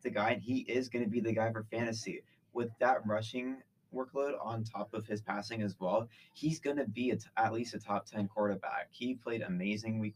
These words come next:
one, and you can expect that from him. His passing accuracy, too, has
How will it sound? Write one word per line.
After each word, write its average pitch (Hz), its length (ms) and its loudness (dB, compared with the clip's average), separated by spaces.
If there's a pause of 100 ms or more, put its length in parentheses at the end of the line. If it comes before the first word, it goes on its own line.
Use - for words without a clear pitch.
(120)
one, 110 300 -4 (400)
and 110 220 0
you 120 80 -2
can 117 140 -4
expect 110 440 0
that 104 180 0
from 101 140 0
him. 98 80 0
His 107 180 -10
passing 90 360 -8
accuracy, 87 460 -10
too, 90 240 -6 (440)
has - 380 -6